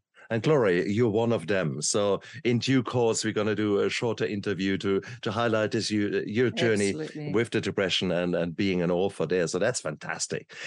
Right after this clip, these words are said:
Speaker 1: And you already said that you have got a podcast out there where you focus on childhood sexual abuse and of adult survivors, and where you bring on guests and explore that.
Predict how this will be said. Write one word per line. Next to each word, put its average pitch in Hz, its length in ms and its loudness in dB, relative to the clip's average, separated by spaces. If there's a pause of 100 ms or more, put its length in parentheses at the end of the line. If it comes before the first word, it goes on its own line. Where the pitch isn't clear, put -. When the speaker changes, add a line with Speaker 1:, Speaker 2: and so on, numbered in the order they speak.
Speaker 1:
And 135 140 4
you 139 100 6
already 131 400 4 (160)
said 127 300 0
that 95 160 -6
you 98 60 2
have 85 100 0
got 85 140 -2
a 80 40 -2
podcast 87 680 -4
out 92 240 -2
there 87 260 0 (300)
where 104 240 4
you 104 400 2
focus - 720 -2
on 85 400 2
childhood 87 380 -2
sexual 82 380 -2
abuse 78 520 -4 (280)
and 87 300 0
of 87 120 0
adult 85 340 0
survivors, 78 840 -2
and 78 460 -2
where 82 160 -2
you 80 200 0
bring 87 380 0
on 78 260 0
guests - 560 -4 (300)
and 85 120 0
explore 78 600 0
that. 76 400 -4